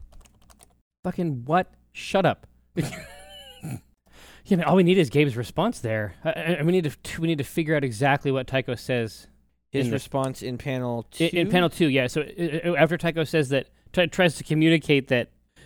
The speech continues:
Speaker 1: that it's important for some nonsense reason
Speaker 2: Right.
Speaker 1: to tell these fucking interlopers any kind of real information. <laughs>
Speaker 2: Don't be a J-hole. We didn't use J-hole the other day.
Speaker 1: We didn't, and we need to.
Speaker 2: Man, you got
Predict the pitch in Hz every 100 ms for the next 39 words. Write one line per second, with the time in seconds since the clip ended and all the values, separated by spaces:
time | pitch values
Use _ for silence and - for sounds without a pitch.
0 | - 156 143 131 - - 165 151 - 151
1 | 139 175 202 156 131 143 - 143 131 120
2 | 139 143 143 147 147 139 131 127 131 113
3 | 107 123 127 113 110 _ _ _ _ _
4 | _ _ _ - 147 143 160 156 143 139
5 | - - _ _ _ _ 165 156 139 127
6 | 147 143 123 120 117 110 - - 143 151
7 | 151 139 113 131 131 131 127 120 123 -
8 | 127 - _ _ _ - 143 220 220 135
9 | 123 139 160 120 101 107 117 _ - 123
10 | 127 131 131 - 120 127 101 98 92 92
11 | 98 110 - - 117 123 117 95 - 117
12 | 120 120 - 92 - _ _ _ _ _
13 | _ _ _ - 123 123 143 170 127